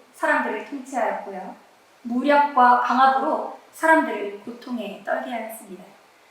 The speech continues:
하지만 그때 그 왕들의 무서운 폭력과 폭정 속에서 사람들이 더 견디지 못했던 것은 그 왕이 바로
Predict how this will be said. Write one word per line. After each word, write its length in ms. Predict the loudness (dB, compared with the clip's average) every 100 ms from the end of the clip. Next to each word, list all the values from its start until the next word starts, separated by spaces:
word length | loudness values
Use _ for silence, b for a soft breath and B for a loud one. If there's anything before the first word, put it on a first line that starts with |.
| -20 -6
하지만 300 | 0 2 4
그때 260 | 2 0 2
그 220 | 2 4
왕들의 640 | 6 8 6 4 2 0
무서운 720 | -2 -4 2 4 4 0 -6 -14 -20 _ _ 0
폭력과 880 | 4 4 4 0 0 0 0 -6 -12 -20 _ _ _ _ _
폭정 500 | -8 -8 2 2 2
속에서 640 | -2 -4 -2 0 0 -4 -12 _ _ -8
사람들이 880 | 2 6 6 4 -2 -6 -10 -16 -10
더 120 | -8
견디지 480 | -2 -2 0 -2 -2
못했던 440 | -6 -8 -4 -2
것은 440 | -2 -6 -6 -8 -12 _ _ _ _
그 160 | -4 2
왕이 340 | 4 4 2
바로 520 | 2 0 -2 -6 -12